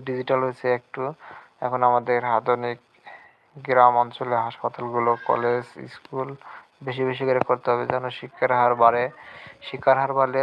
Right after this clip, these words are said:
তাহলে দেশটা উন্নত হবে, যদি শিক্ষার হার কমে তাহলে একদম দেশ ধ্বংস হয়ে যাবে। তাই মুক-, যেরকম ভুয়া মুক্তিযুদ্ধগুলো বাতিল হয়েছে,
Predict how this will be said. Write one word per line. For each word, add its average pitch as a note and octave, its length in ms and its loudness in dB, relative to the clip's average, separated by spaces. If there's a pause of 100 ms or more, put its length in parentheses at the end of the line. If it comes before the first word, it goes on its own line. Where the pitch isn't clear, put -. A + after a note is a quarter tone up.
তাহলে B2 220 2 (160)
দেশটা B2 300 -2 (280)
উন্নত B2+ 300 -6 (140)
হবে, G#2+ 200 -4 (1080)
যদি C#3 180 -6 (160)
শিক্ষার C#3+ 340 -2
হার C3 180 4
কমে A#2 220 0 (100)
তাহলে A#2 280 0 (400)
একদম A#2 300 -4 (420)
দেশ C3 280 -4 (460)
ধ্বংস B2+ 300 -4
হয়ে A2+ 180 -2
যাবে। - 180 -10 (2500)
তাই B2 240 6 (220)
মুক-, B2 220 -8 (180)
যেরকম B2+ 420 0 (100)
ভুয়া B2 240 8
মুক্তিযুদ্ধগুলো B2+ 680 -2 (120)
বাতিল B2 260 4 (100)
হয়েছে, B2 360 -2